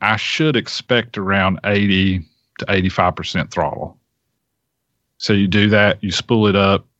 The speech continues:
you're sitting there at two thousand, you look at your log, and it shows it,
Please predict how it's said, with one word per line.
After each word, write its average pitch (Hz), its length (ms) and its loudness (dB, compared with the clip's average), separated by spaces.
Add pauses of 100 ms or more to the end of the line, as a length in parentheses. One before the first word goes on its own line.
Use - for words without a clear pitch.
you're 92 80 -8
sitting - 260 -4
there 95 100 -2
at 95 120 -4
two 107 140 0
thousand, 92 560 0 (380)
you 104 160 0
look 104 180 0
at 98 140 -4
your 90 100 0
log, 101 540 2 (280)
and 92 120 -6
it 76 80 -8
shows 95 420 -2
it, 73 160 -6